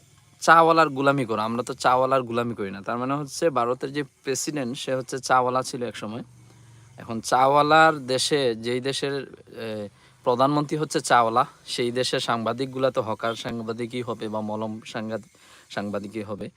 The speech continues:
এরা সাংবাদিক না, বরং সাংঘাতিক। আরেকজন খুব সুন্দর করে, মানে, ওনাকে সবাই তো যদি ব্যাড কমেন্ট করে, তাহলে তো হয় না। তো একজন খুব ভালো কমেন্ট করছে ওনাকে,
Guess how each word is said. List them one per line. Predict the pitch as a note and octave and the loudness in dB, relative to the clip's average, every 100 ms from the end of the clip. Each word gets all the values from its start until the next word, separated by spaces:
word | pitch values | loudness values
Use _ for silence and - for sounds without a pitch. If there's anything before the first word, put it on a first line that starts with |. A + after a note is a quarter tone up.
| _ _ _ _ | _ _ _ _
এরা | - G#2 A#2 B2 | -10 -2 0 0
সাংবাদিক | - B2 A#2+ B2+ C3+ | 0 -2 0 -2 -2
না, | A#2 | -4
বরং | A2 A#2 | -2 -4
সাংঘাতিক। | - A#2+ A2 G#2 G2 - - _ _ _ _ _ _ _ _ _ _ _ _ _ _ _ _ _ _ _ _ - | -4 -4 -4 -6 -10 -14 -20 _ _ _ _ _ _ _ _ _ _ _ _ _ _ _ _ _ _ _ _ -2
আরেকজন | C3 D3 F3 | 0 2 0
খুব | E3+ F#3+ F3+ | -2 -6 -6
সুন্দর | - E3 D#3+ F3 | -4 0 2 2
করে, | D3 B2+ | 0 -2
মানে, | E3 B2 B2 B2+ C3 C3 | -2 -2 0 0 0 -2
ওনাকে | A#2+ B2+ C3 C#3 C#3 - | -4 -4 -2 -4 -4 -8
সবাই | - B2 C3 | -6 -2 -2
তো | C3+ C#3+ | -4 -8
যদি | C#3 C3 | -10 -6
ব্যাড | A2+ A#2 | -6 -4
কমেন্ট | B2+ B2+ B2+ | -6 -6 -4
করে, | B2 | -4
তাহলে | A2+ A2 A2+ | -4 -4 -4
তো | A#2 | -6
হয় | A2 G2+ | -6 -4
না। | A#2+ G#3 _ _ _ G2+ | -4 -6 _ _ _ -10
তো | G2+ G2 G#2 _ _ _ _ _ _ _ | -10 -10 -14 _ _ _ _ _ _ _
একজন | - G#2 A#2 | -12 -8 -6
খুব | A#2 B2+ | -6 -8
ভালো | G2+ A2+ B2 | -2 0 0
কমেন্ট | C3 C3 | 0 -4
করছে | A#2+ - G#2 | -4 -8 -8
ওনাকে, | G2 F#2 | -10 -8